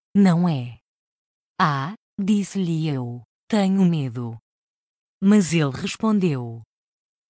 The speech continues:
"Já é tempo de te voltares a deitar ao trabalho. Anda,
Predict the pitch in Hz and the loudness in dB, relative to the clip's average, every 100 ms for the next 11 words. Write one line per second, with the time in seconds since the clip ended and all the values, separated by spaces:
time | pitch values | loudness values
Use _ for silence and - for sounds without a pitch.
0 | - 185 226 214 202 226 233 - 185 185 | -6 0 2 2 0 2 2 2 -4 -4
1 | 160 131 143 143 151 131 151 143 180 180 | -6 -4 -6 -2 -2 -2 -2 0 0 0
2 | 170 156 151 180 175 160 139 131 127 127 | 0 0 -2 -4 -6 -4 -6 -10 -10 -12
3 | 127 _ _ _ _ _ _ 214 185 143 | -16 _ _ _ _ _ _ 2 2 2
4 | 180 | -4